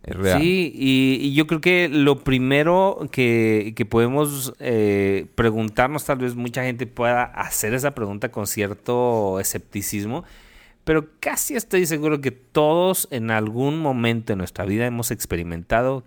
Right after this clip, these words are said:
Speaker 2: que es real.
Speaker 1: Sí, definitivamente. Tenemos una frase aquí. Comenzamos y es Luis, dice, "Hay dos errores iguales y opuestos en los que nuestra raza puede caer acerca de los demonios.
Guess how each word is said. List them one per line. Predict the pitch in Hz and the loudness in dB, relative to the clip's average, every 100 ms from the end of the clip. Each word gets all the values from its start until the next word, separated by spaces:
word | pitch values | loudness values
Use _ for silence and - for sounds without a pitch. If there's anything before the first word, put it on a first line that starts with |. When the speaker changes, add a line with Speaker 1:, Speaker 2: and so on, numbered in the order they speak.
| - | -6
Speaker 2:
que | 92 90 | -2 -2
es | |
real. | 90 95 82 - _ | -2 -8 -8 -12 _
Speaker 1:
Sí, | - 92 - | -16 -12 -12
definitivamente. | - - 95 95 110 117 131 151 | -10 -4 -4 0 0 2 2 0
Tenemos | 131 120 131 | 2 2 2
una | 139 135 | 2 2
frase | 135 135 135 | 2 2 0
aquí. | - 156 190 180 | 0 2 0 -4
Comenzamos | - 110 98 95 123 135 139 131 | -8 -2 -2 4 4 4 0 0
y | 123 | 0
es | 120 | 0
Luis, | 113 131 117 | 2 2 2
dice, | 110 98 92 - _ _ | -2 -2 -4 -8 _ _
"Hay | 107 120 | 2 4
dos | 147 | 6
errores | 160 147 147 147 | 4 2 0 0
iguales | 117 110 123 147 143 110 | 4 6 4 2 -2 0
y | |
opuestos | 98 - 117 123 113 101 - _ - - | 0 2 0 0 -4 -4 -8 _ -20 -8
en | 101 101 | -2 -2
los | 92 | -2
que | - | -2
nuestra | 98 101 98 | -4 -2 0
raza | 104 113 120 - | 0 0 -2 2
puede | 107 107 | 2 2
caer | 101 98 110 | 2 2 2
acerca | 101 101 - | 0 -4 2
de | 104 | 2
los | 98 | 4
demonios. | 95 95 92 95 - | 4 4 2 0 -10